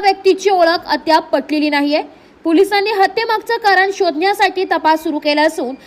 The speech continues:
काही संशयितांना चौकशीसाठी ताब्यात घेण्यात आल्याची माहिती सूत्रांकडून मिळाली आहे. या घटनेनंतर संतोषी माता नगर परिसरात भीतीचं वातावरण निर्माण झालंय.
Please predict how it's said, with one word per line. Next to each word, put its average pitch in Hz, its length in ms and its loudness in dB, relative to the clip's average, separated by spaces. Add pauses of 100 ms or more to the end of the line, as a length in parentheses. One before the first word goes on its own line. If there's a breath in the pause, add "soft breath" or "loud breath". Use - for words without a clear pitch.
(180 loud breath)
काही 403 160 2
संशयितांना 440 680 0
चौकशीसाठी 392 760 -2
ताब्यात 311 460 0
घेण्यात 311 260 -2
आल्याची 294 320 -4
माहिती 320 400 -2
सूत्रांकडून 359 680 -4
मिळाली 254 300 0
आहे. 262 180 0 (540 loud breath)
या 359 120 2
घटनेनंतर 427 580 0
संतोषी 415 420 0
माता 415 300 0
नगर 381 300 2
परिसरात 339 480 -2
भीतीचं 302 500 -2
वातावरण 330 520 0
निर्माण 320 280 -2
झालंय. 320 220 0